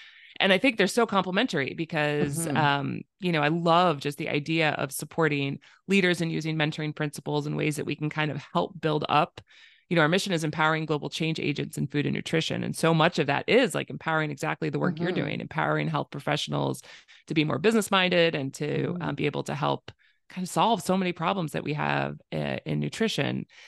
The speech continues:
Speaker 1: And I think what's been fun about Augmenters is that, um, it's just been fun having a podcast and having a chance to have really creative conversations. We have, we're almost on our hundredth episode, which is so crazy to me.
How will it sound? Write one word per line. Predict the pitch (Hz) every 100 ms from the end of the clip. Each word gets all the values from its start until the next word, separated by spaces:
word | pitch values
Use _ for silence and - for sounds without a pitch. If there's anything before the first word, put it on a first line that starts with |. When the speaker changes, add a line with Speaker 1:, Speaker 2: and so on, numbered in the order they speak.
| - -
Speaker 1:
And | 180
I |
think | 190 208
what's | 190
been | 196
fun | 170 190 175 175 -
about | 156 160 -
Augmenters | 302 262 185 180 170 165 165
is | - 151
that, | 151 151 143 - -
um, | 165 160
it's | 156
just | 190
been | 262
fun | - 196
having | 190 196 196
a |
podcast | - 214 - 170 - -
and | 165
having | 170 170
a | 170
chance | 180 170 -
to |
have | 165
really | 170 175 175
creative | - 170 170 156
conversations. | 165 160 156 165 196 - 165 156 -
We | 180
have, | 180 - _
we're | - -
almost | - 226 269
on | 180
our | 165
hundredth | 196 226 -
episode, | - 160 147 143 151 - - -
which | - 170
is | 175
so | - 240
crazy | 170 160 151
to | 147 151
me. | 143 147